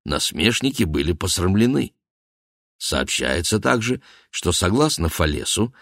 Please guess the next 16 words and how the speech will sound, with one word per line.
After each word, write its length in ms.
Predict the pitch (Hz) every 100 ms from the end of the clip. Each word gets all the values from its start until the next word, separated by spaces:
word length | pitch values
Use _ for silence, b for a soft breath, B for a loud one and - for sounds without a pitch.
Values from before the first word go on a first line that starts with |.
| b b b
все 400 | - - 135 127
вещи 600 | 76 78 110 143 - 131
под 200 | 113 98
завязку 760 | 76 80 73 95 135 - 127 127
набиты 520 | 90 73 90 95 87
богами. 640 | 78 76 80 82 71 - _ _ _ _ _ _ _ _ _ _ -
Независимо 680 | 95 113 160 160 - 76 87
от 120 | 82
того, 280 | 101 127 98
насколько 560 | 90 - 131 104 82
все 260 | - 104 98
эти 140 | 85
анекдоты 560 | 85 87 90 123 117 87
далеки 380 | 92 101 98 92
от 200 | 87 170
истины, 500 | 160 - 62 50